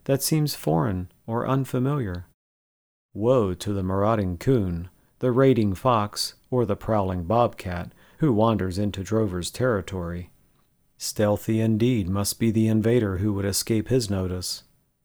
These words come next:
Though the scope of his surveillance is limited to his master's property, Drover takes his job as watchdog seriously. God has called us to be watchmen.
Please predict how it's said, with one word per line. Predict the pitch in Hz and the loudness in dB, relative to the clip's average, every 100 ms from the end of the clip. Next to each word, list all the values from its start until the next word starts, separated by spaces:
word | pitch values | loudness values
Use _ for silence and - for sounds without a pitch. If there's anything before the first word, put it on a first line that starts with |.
| _ _ _ _ _ | _ _ _ _ _
Though | 143 156 | 4 4
the | 135 117 | 4 2
scope | - 135 156 160 | 2 4 4 4
of | 139 | 0
his | 135 131 | 0 0
surveillance | - 123 104 95 92 92 - - - | 0 2 2 0 -2 -6 -8 -8 -4
is | 110 | -2
limited | 101 135 139 113 110 | 2 2 2 0 -2
to | 107 | -2
his | 104 92 | -2 0
master's | 98 104 107 - 92 | 0 -2 -4 -6 -10
property, | - - 127 123 98 90 92 - _ _ _ _ _ | -10 -6 -6 -6 -8 -8 -10 -16 _ _ _ _ _
Drover | - 143 123 90 | 0 2 2 -2
takes | 87 110 107 - | -4 -4 -4 -2
his | 110 | -4
job | - 127 135 139 | 0 2 2 2
as | 139 113 | 0 0
watchdog | 104 104 - - 101 101 98 - | 0 0 -2 -2 -2 -2 -6 -10
seriously. | - - 104 98 87 - 82 87 - _ _ _ _ _ _ _ _ _ _ - | -6 -2 0 0 -4 -8 -10 -10 -18 _ _ _ _ _ _ _ _ _ _ -4
God | 147 113 92 | -2 -2 -4
has | 90 101 | -4 -6
called | - 117 110 | -4 0 2
us | 117 135 - | 2 0 -2
to | 101 | -4
be | 95 | -4
watchmen. | 92 92 110 - - 90 82 | -2 -2 -4 -6 -6 -6 -8